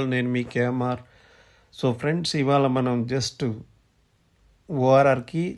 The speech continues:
థర్టీ కిలోమీటర్స్ డిస్టెన్స్‌లో డీటీసీపీ అప్రూవ్డ్ లేఅవుట్‌లో ఒక అద్భుతమైన ప్లాట్ అన్నమాట ఇది. రెండు వందల గజాల వెస్ట్ ఫేసింగ్ ప్లాట్, ఫార్టీ ఫీట్ రోడ్డుకి అయితే మన కడతాల్ దగ్గర, అంటే కడతాల్ నుంచి ఇటు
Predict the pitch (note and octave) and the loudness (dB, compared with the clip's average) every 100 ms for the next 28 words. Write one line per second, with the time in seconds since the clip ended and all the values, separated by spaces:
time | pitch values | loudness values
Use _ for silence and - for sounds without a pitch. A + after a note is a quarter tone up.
0 | _ - B2 D3 C3+ C3+ C3+ C3 B2 - | _ -4 -4 -4 -2 0 0 0 -4 -6
1 | B2 A2+ - A2+ - A2 A2 - _ _ | -6 -4 -4 -4 -4 -6 -8 -12 _ _
2 | _ _ _ _ D#3 C3 C#3 D#3 - C3+ | _ _ _ _ -4 -2 0 -2 -2 -2
3 | C#3 A#2+ A#2 C3 C3+ C3 B2+ B2 A#2 C#3 | 0 2 0 0 0 2 2 0 0 0
4 | C3 B2+ A2+ B2 B2 B2 B2 B2+ A#2+ A#2+ | -2 0 -2 -2 -2 0 0 2 0 0
5 | A#2 A#2 A2+ A#2 A2+ A2 A2 A2 A2+ D3+ | 0 2 2 0 -2 -2 -2 -2 -2 -4
6 | G3 - _ _ _ - A#2+ B2+ C3+ C3 | -6 -12 _ _ _ -4 0 2 2 2
7 | B2+ B2+ A#2+ A#2+ A#2+ B2+ B2+ A2 G#2 - | 0 0 0 0 2 2 2 0 -2 -10
8 | _ _ _ _ - A#2 A#2 - B2 C3+ | _ _ _ _ -4 0 0 0 -2 0
9 | A#2+ B2 A#2 A#2+ A2+ A#2 C#3+ D3+ B2 B2+ | 0 -2 -2 2 2 2 -4 -2 0 0
10 | B2+ C3 C3+ B2 C3 A#2+ A#2+ A#2+ A2+ C3+ | 0 -4 -2 -4 -2 0 0 -2 -2 -2
11 | E3 C4 _ _ - _ - A#2+ A#2 A2 | -2 -4 _ _ -20 _ -4 -2 0 0
12 | B2+ C3 - C#3+ C3 A#2+ A#2 A2+ G#2 - | 0 0 2 2 2 0 0 -2 -4 -8
13 | B2+ B2 D3 E3 C3 B2 B2+ C3+ C3 B2+ | -8 -2 -2 -2 -2 -2 0 0 2 0
14 | B2 A#2+ D#3+ C3+ A#2 | -2 -2 -4 -2 -4